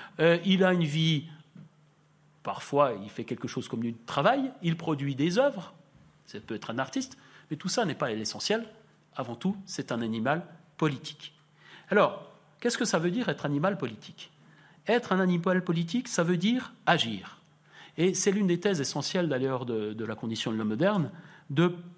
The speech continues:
cette définition de l'action, hein, c'est, le, l'ouvrage est, est partagé en trois grandes parties, hein, l'œuvre, l'action et le travail. Et elle dit, le grec, c'est celui qui agit. Qui agit,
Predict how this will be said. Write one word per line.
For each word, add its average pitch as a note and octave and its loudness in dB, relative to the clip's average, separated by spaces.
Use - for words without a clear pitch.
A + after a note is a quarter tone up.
cette - -4
définition D3 -2
de B2 -2
l'action, D#3+ -2
hein, F#3 -8
c'est, A#2+ -12
le, B2 -10
l'ouvrage D3+ -2
est, A#2 -6
est A#2 -10
partagé C#3 0
en B2 -2
trois D3+ 0
grandes C#3 -4
parties, G3 -2
hein, F#3 -4
l'œuvre, D3+ 2
l'action D3 0
et C#3+ 2
le A2+ -4
travail. D#3 0
Et F3+ 2
elle B2 -4
dit, G#3+ 0
le D3+ -2
grec, G3 0
c'est - -2
celui D#3 -2
qui F#3 0
agit. B2 -2
Qui D3+ 0
agit, A3+ 2